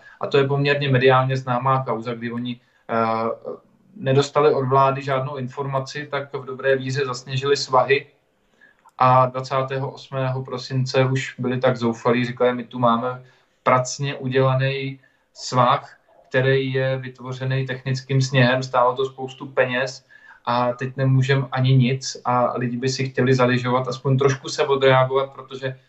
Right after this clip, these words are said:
mají opravdu složitou situaci a, a psychicky je třeba někde upouštět, upouštět tu páru. A my nemůžeme, tak spustíme vlek. Tohle to udělali, v tu chvíli byli zabrzdění asociací, která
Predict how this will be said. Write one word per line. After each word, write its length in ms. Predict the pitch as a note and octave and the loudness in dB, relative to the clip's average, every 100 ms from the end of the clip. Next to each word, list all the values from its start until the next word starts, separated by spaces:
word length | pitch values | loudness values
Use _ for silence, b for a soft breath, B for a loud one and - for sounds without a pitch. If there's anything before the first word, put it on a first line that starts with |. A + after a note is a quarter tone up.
| b - | b -4
mají 200 | B2+ C3 | -2 -2
opravdu 420 | B2 C#3 C3+ C#3 | -2 -2 -2 -4
složitou 520 | - C3+ C3 C3+ D3 | -4 -2 -2 -2 -6
situaci 800 | C3+ C3 C#3+ C3 C3 A2+ A2+ C3+ b b b - | -8 -4 0 0 0 -4 -6 -8 b b b -2
a, 120 | A#2+ | 0
a 260 | A#2+ - | 0 -6
psychicky 560 | B2+ - C3+ C#3+ C3 C#3 | -8 -8 -6 -6 -4 0
je 120 | C#3 | 0
třeba 320 | C3+ C3+ C3 | 2 2 4
někde 340 | C3 B2+ B2+ C3 - - | 4 2 0 -2 -4 -14
upouštět, 600 | C3 C3 C3 - C#3 C3 b b b | -6 -2 -2 0 0 -2 b b b
upouštět 600 | - C3 C3+ B2+ - C3+ | -12 -4 2 2 2 0
tu 140 | C3+ C3+ | 0 0
páru. 560 | B2+ A#2 A2+ A2 A2+ - _ _ _ _ _ - | 4 4 4 2 -4 -12 _ _ _ _ _ -6
A 80 | |
my 120 | B2 C#3 | 0 2
nemůžeme, 800 | B2+ C3 C3 C3 A#2+ A2+ A2+ - _ _ - | 2 2 0 0 -2 -4 -8 -18 _ _ -12
tak 180 | B2 | -12
spustíme 500 | - C#3+ C3+ - C#3+ | -12 -12 -12 -4 0
vlek. 320 | C3 A2+ G#2+ - | 4 4 2 -2
Tohle 260 | A#2+ C3 | -2 -2
to 120 | C3+ | -2
udělali, 540 | C3+ B2 B2 B2+ C3 C#3+ | -8 -6 -4 -2 -2 -4
v 60 | - | -6
tu 140 | C3+ | -14
chvíli 280 | C3+ C#3 C#3 | -10 -8 -6
byli 240 | C3 C#3+ | -6 -8
zabrzdění 800 | C3 G#2 B2 - C3+ C3+ C#3 C#3+ | -8 -10 -10 -8 -4 -4 -4 -10
asociací, 880 | - - C3+ C3+ C3+ C3 - C#3 C3+ | -12 -4 -4 0 2 2 0 -6 -8
která 480 | C3+ B2 B2 B2 A#2+ | -4 0 4 4 2